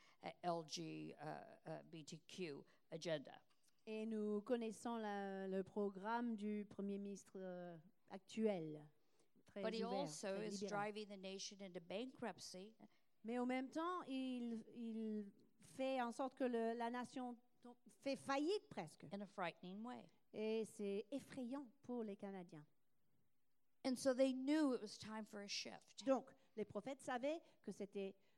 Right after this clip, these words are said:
Speaker 2: le temps pour un changement.
Speaker 1: They pulled churches, streams, and denominations together
Speaker 2: Ils ont
Speaker 1: across
Speaker 2: réuni
Speaker 1: Canada.
Speaker 2: des églises, des dénominations, des réseaux à travers tout le pays.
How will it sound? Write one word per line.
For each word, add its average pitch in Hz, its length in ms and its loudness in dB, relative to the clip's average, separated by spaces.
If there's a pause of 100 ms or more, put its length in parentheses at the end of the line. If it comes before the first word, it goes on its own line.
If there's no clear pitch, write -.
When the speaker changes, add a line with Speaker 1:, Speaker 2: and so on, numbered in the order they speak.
(120)
Speaker 2:
le 196 200 4
temps 320 320 6
pour 262 160 -2
un 214 100 -2
changement. 262 500 -6 (800)
Speaker 1:
They 254 280 0 (220)
pulled 170 500 -2 (200)
churches, 233 580 -6
streams, 175 760 -8 (160)
and 175 160 -4
denominations 170 920 -10
together 143 420 -8 (200)
Speaker 2:
Ils 233 200 -2
ont 202 80 2
Speaker 1:
across 196 260 2
Speaker 2:
réuni 196 120 2
Speaker 1:
Canada. 156 400 -4 (140)
Speaker 2:
des 320 380 6
églises, 180 560 0
des 180 180 2
dénominations, 240 1000 0
des 165 200 -2
réseaux 311 760 2 (560)
à 196 80 -6
travers 175 300 -8 (100)
tout 359 220 0
le 381 60 -4
pays. 160 320 -8